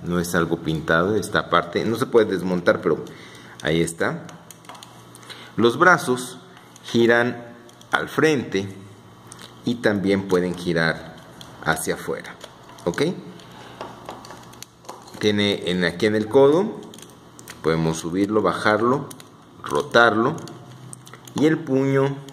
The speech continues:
también gira. Tiene muchos puntos de articulación.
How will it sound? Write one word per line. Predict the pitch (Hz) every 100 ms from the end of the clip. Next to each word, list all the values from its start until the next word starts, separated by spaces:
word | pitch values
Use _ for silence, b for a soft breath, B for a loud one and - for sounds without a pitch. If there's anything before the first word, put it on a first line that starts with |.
| - - - -
también | 85 80 80 80 78 78 - - - -
gira. | - 82 67 - - B B B B - -
Tiene | 135 131
muchos | 147 185 185 180
puntos | 147 135 117
de |
articulación. | 107 - 107 101 - 139